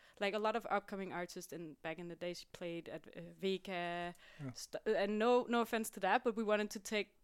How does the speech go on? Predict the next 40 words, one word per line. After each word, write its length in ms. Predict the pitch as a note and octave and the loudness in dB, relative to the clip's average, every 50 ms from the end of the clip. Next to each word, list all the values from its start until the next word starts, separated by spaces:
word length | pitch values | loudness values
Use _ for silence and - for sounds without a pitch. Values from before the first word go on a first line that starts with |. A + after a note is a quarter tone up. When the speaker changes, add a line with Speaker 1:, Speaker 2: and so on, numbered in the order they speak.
| - _ - | -20 _ -6
Speaker 1:
the 100 | G3+ G3+ | -4 -2
artists 420 | D#3+ F3 F#3 F#3 - - F3+ - - - | 0 0 0 -2 -4 -10 -10 -8 -4 0
out 300 | F3 F3 F3 - - - - | 0 0 0 0 -4 -10 -10
in 260 | F3+ F3 F3 F3 F3 | -8 -8 -6 -6 -6
their, 560 | F3 E3+ E3 E3 E3 E3 E3 E3 E3 E3 E3 - - - - - - - - - - - _ - _ - _ _ _ - _ _ | -4 -4 -4 -4 -4 -6 -6 -6 -8 -8 -10 -14 -18 -20 -20 -20 -20 -20 -20 -20 -20 -20 _ -20 _ -20 _ _ _ -20 _ _
yeah, 140 | F#3 G#3 G#3 | -4 -4 -2
you 120 | G3 F#3+ | -2 -2
know, 200 | G3 G3+ G3 G3+ - | -2 -2 -2 0 2
out 200 | - G#3+ G#3+ - - | 2 2 2 0 -4
experiences, 880 | G3 G#3 - - - B3 C4 D4 D#4 C#4+ A3 E3+ - - D3 - - - - | -6 -4 -4 -4 0 2 2 4 4 4 2 0 -4 -8 -10 -12 -12 -10 -10
a 60 | E3+ | -8
whole, 180 | D#3+ G3+ G#3+ | -2 0 2
Speaker 2:
Yeah. 100 | A3 - - | 2 2 0
Speaker 1:
a 100 | - F#3+ | -2 -6
whole 260 | E3+ F#3+ A3+ A3+ A#3 | -4 -2 0 0 2
experience 480 | A3 G3+ - - - G3+ F#3+ F#3+ F#3+ F#3 | 0 0 -4 -6 -6 -4 -4 -4 -6 -8
around 300 | F#3 F3 E3+ E3 E3+ F3 | -8 -6 -6 -4 -4 -6
the 60 | F3 | -6
music 440 | F3+ F3+ F#3+ G3 F#3 - G3 G3 - - | -6 -6 -4 -6 -6 -6 -8 -10 -10 -12
and 120 | E3+ F3 | -12 -12
the 120 | E3+ E3 D#3+ | -10 -8 -8
artist. 640 | D3+ D#3 D3+ - - - F#3 - - - - - | -8 -8 -10 -12 -16 -16 -14 -16 -16 -14 -14 -10
So 80 | - F#3+ | -8 -6
we 120 | F3+ F#3+ | -6 -6
Speaker 2:
Oh. 40 | F#3 - | -8 -6
Speaker 1:
took, 200 | - G3+ F#3+ - - | -6 -6 -6 -6 -8
we 100 | F3+ F#3+ | -12 -6
did, 160 | - G3+ F#3+ - - - - | -6 -6 -6 -6 -14 -20 -16
we 100 | F#3 F#3+ | -14 -12
were 180 | F3+ F#3+ F#3+ F3+ | -8 -6 -6 -8
f-, 60 | F3 - _ _ _ _ _ _ | -8 -10 _ _ _ _ _ _
the 80 | - F#3+ | -12 -12
first 340 | - - G#3 G#3 G3+ - | -4 -2 -2 -2 0 -2
label 380 | G#3 F#3+ F#3 F3 F3+ F3+ F#3 F#3 | -2 -2 -2 -2 -4 -6 -6 -6
to 160 | - - - F3+ | -8 -10 -12 -10
do 320 | - G3 F#3 F3+ F3+ F3+ | -8 -6 -4 -4 -4 -4
a 180 | E3 D3+ D#3 D#3 D#3 | -4 -4 -6 -6 -6
rooftop 400 | F3+ G3 F#3 - - - - - | -6 -6 -6 -8 -12 -12 -10 -8
session. 380 | - - - - - - - - D#3+ - _ - - | -8 -10 -8 -10 -10 -12 -12 -14 -18 -20 _ -6 -4
Speaker 2:
Okay. 160 | - - | -2 0